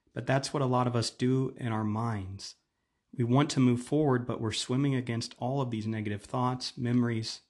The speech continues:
and emotions. And it takes practice to find the current, to be with it, and to let these thoughts just be, to come, to go, to pass on their own.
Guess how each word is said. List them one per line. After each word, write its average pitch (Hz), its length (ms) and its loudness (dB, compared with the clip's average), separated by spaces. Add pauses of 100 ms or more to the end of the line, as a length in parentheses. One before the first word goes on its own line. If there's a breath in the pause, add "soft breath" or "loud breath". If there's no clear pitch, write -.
(140)
and 113 140 -8
emotions. 107 680 -4 (880)
And 131 100 -2
it 131 100 -2
takes 170 260 0
practice - 680 -2 (280)
to 117 120 -8
find 131 420 2
the 104 60 -2
current, 101 420 -8 (280)
to 117 100 -4
be 127 240 0
with 117 240 -2
it, 117 240 -12 (500)
and 117 100 -4
to 120 60 0
let 127 300 -2
these 127 180 -2
thoughts - 540 -2 (360)
just - 300 -6
be, 160 420 -4 (680)
to - 120 -6
come, 131 500 2
to 123 120 -2
go, 123 520 0 (100)
to 113 120 -6
pass 117 580 -4 (240)
on 113 160 -4
their 104 180 -2
own. 98 260 -4